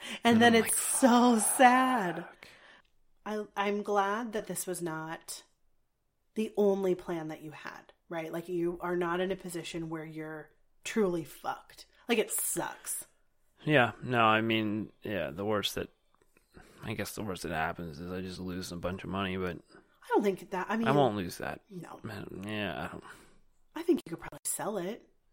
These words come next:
Speaker 1: for at least something.
Speaker 2: Yeah, no, I could do that, but I think that the money
Speaker 1: I think the bed, I think the
Speaker 2: Yeah.
Speaker 1: bed approach is probably really smart. Oh, it's so tall. It's so tall, guys. <laughs>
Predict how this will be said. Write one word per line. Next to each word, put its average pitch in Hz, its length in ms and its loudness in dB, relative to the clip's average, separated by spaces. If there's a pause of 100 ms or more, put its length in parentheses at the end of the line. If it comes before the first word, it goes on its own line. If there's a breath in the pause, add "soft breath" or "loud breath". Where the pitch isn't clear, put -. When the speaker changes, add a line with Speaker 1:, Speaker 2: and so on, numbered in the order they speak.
(200)
Speaker 1:
for 196 140 0
at 170 120 -2
least 240 240 0
something. 170 520 -8 (720)
Speaker 2:
Yeah, 170 220 -2 (100)
no, 143 100 4
I 127 100 6
could 131 160 0
do 123 140 0
that, 101 240 0
but 98 240 0
I 113 100 -4
think - 280 -6
that 98 200 -2 (580)
the 107 100 -8
money 95 920 -6 (1080)
Speaker 1:
I 277 40 -4
think 330 140 6
the 214 60 2
bed, 185 420 0
I 202 60 0
think 254 160 4
the 151 60 6
Speaker 2:
Yeah. 117 100 6
Speaker 1:
bed 185 160 4
approach 180 320 -2
is 165 100 -8
probably 156 240 -8
really 156 160 -14
smart. - 300 -10 (800)
Oh, 208 140 2
it's 202 180 -4
so 202 140 2
tall. 196 520 -4 (300)
It's 226 220 0
so 202 280 0
tall, 165 500 -4 (200)
guys. 151 480 -10
<laughs> - 40 -16